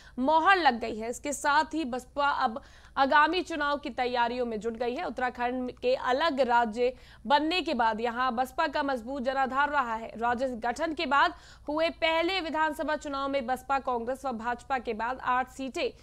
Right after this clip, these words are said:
जीतकर प्रदेश में तीसरी ताकत के रूप में उभर कर सामने आई। तो मायावती ने ऐलान कर दिया है कि वो दो हज़ार बाईस के चुनाव में अकेले हुंकार भरेंगी।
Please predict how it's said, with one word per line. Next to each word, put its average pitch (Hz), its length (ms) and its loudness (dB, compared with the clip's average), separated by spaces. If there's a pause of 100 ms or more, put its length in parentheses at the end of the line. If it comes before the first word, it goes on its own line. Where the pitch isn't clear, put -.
(320)
जीतकर 330 520 0
प्रदेश 294 380 -4
में 285 80 -2
तीसरी 311 460 -4
ताकत 277 440 0
के 254 100 0
रूप 240 380 -6
में 233 140 0
उभर 247 320 -4
कर 247 240 -4
सामने 247 500 0
आई। - 160 -12 (1300)
तो 247 100 -8
मायावती 262 680 -2
ने 320 140 -2
ऐलान 247 580 0
कर 302 140 -2
दिया 294 240 -2
है 403 120 -2 (100)
कि 294 80 -6
वो 254 260 2
दो 240 160 0
हज़ार 254 340 2
बाईस 254 540 2
के 339 100 -2
चुनाव 247 340 -2
में 220 180 -10
अकेले 359 580 0
हुंकार 349 460 4
भरेंगी। 233 480 0